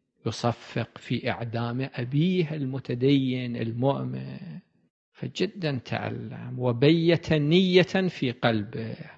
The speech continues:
وتربص بهذا الابن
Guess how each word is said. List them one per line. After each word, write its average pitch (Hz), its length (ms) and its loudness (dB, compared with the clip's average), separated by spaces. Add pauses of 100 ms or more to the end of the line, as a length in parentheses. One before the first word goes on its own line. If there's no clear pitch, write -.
(420)
وتربص 123 920 4
بهذا 117 460 4
الابن 117 840 4